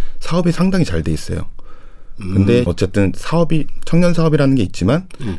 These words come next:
Speaker 1: 결론적으로는 그냥 주는 게 아니라 빌려주는 거잖아요.
Speaker 2: 음.
Speaker 1: 빌려주다 보니까 오 년 안에 내가 성공을 못하면 정말 이거는 회복하기 힘든 금액일 것 같아서 그거는 깔-,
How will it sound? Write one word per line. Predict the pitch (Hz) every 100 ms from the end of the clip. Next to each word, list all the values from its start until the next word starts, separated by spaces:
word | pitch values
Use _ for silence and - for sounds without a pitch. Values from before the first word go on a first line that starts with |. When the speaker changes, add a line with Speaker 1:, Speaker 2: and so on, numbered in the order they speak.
| -
Speaker 1:
결론적으로는 | 101 127 139 131 120 113 104 98 82 - - -
그냥 | - 101 127
주는 | - 92
게 | 90
아니라 | 85 85 85 82 -
빌려주는 | - 104 151 123 90
거잖아요. | 82 80 85 87
Speaker 2:
음. | 113 101 87 78 - -
Speaker 1:
빌려주다 | 104 113 104 107
보니까 | 95 87 82 101
오 | 85 101
년 | 139 151
안에 | 127 123
내가 | 107 87 92 92
성공을 | 95 135 151 151
못하면 | 92 82 - 85 104 104 78 - - - - - - - - - - -
정말 | - 107 117
이거는 | 92 98 92
회복하기 | 151 175 - 170 165 - - - 135
힘든 | - 180 185 214 - -
금액일 | - 120 113 107
것 | 110
같아서 | 98 - 92 98 95 - - - - - - - -
그거는 | - 90 90
깔-, | 80